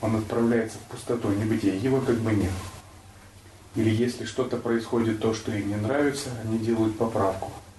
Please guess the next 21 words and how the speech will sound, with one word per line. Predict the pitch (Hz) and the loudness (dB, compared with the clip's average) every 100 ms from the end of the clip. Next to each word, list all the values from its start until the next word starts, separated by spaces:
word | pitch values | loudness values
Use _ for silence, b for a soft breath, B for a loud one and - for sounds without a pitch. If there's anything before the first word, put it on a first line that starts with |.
| - | -16
корректируют | - 131 123 - 143 120 104 | -2 0 0 0 2 4 2
время | 98 113 101 98 | 0 2 4 2
и | |
пространство. | 101 117 110 - 98 - - - - - B B B B B B | 0 -4 -4 0 0 -2 -10 -16 -20 -20 B B B B B B
Так | - 113 | -6 -6
что | - - 113 | -6 -2 -2
этот | 131 117 117 | 0 2 0
сценарий | - - 113 120 147 139 135 - - - | 0 -2 0 2 2 0 -4 -12 -18 -6
не | 123 143 | 0 2
развивается | 123 113 101 95 95 - | 2 2 4 2 0 -2
дальше. | 95 - - - - - | -4 -4 -6 -10 -12 -12
Всё | - 135 | -2 0
это | 127 - - | 0 -2 -6
ка-, | 123 120 | -2 -2
калпа-врикша. | 120 131 123 113 101 104 - - - - - - - - - | 0 0 2 0 -2 -6 -8 -12 -12 -18 -20 -20 -20 -20 -12
Древо | 113 95 113 113 101 104 | -4 -2 0 2 0 -2
исполнения | - 107 101 101 92 92 | -4 -2 0 0 -2 -2
желаний, | 104 104 101 98 95 92 - | 0 0 0 -2 -4 -4 -4
связанное | 113 107 101 101 | -2 0 2 2
со | - | 0
временем. | - 113 - 101 | 0 0 0 -2